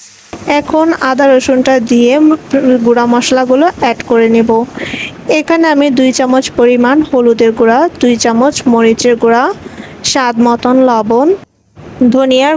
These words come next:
গুঁড়া, গোলমরিচের গুঁড়া, গরম মশলার গুঁড়া আর জিরার গুঁড়া দিয়ে দিলাম।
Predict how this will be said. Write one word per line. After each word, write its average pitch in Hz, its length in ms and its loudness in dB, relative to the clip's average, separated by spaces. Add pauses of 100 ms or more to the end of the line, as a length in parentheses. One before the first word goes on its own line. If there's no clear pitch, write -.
গুঁড়া, 233 240 2 (180)
গোলমরিচের 254 840 2
গুঁড়া, 254 180 2 (160)
গরম 233 300 0
মশলার 262 420 0 (100)
গুঁড়া 240 240 2 (280)
আর 247 100 -2 (140)
জিরার 240 400 2
গুঁড়া 247 180 2 (160)
দিয়ে 233 280 2
দিলাম। 214 300 0